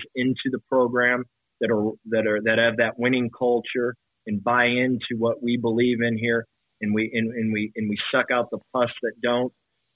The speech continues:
the better those units are gonna become. But, uh, where my problem is with discipline is, um, when a guy's missing meals, why are you missing meals? When a guy's not attacking the weight room and just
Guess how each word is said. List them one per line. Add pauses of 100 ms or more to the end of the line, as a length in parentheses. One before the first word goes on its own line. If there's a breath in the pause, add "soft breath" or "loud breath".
the
better
those
units
are
gonna
become. (480)
But,
uh,
where
my
problem
is (240)
with
discipline
is, (800)
um,
when
a
guy's
missing
meals, (720)
why
are
you
missing
meals?
When
a
guy's
not
attacking
the
weight
room
and
just